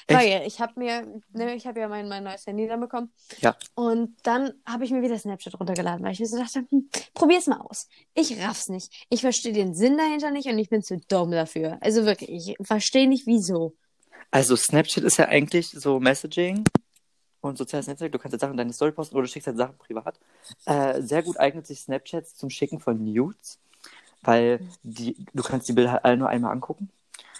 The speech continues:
Speaker 1: Außer seit kurzem gibt's, wenn du deine Bilder auf unendlich stellst, so unendlich lange, die man angucken kann, dann kann man die, können die im Chat gespeichert werden. Das ist nicht so förderlich.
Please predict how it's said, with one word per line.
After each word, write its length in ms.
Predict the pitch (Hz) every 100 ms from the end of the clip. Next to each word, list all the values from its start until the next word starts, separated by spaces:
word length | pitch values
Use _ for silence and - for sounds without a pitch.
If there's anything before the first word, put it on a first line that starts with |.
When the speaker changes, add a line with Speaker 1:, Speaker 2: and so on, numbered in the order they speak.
| - - -
Speaker 1:
Außer 420 | 139 151 185 170
seit 200 | 143 147
kurzem 360 | - 151 - 180
gibt's, 280 | 156 - 139
wenn 100 | 127
du 80 |
deine 240 | 123 117 117
Bilder 260 | 113 135
auf 120 | - 131
unendlich 420 | 123 135 156 196
stellst, 320 | - 156 -
so 100 | -
unendlich 300 | 127 127 123
lange, 240 | 131 143
die 60 | 160
man 200 | 160 147
angucken 320 | 190 190 147
kann, 200 | 160 160 170 - - - -
dann 320 | 135 139 135
kann 160 | - 147
man 120 | 139
die, 80 | -
können 220 | - 139
die 80 | 123
im 100 | 120
Chat 220 | 147 -
gespeichert 480 | 139 - 139 147 143
werden. 220 | 170 147
Das 100 | -
ist 40 |
nicht 100 | 123
so 60 | 135
förderlich. 500 | - 135 143 165 -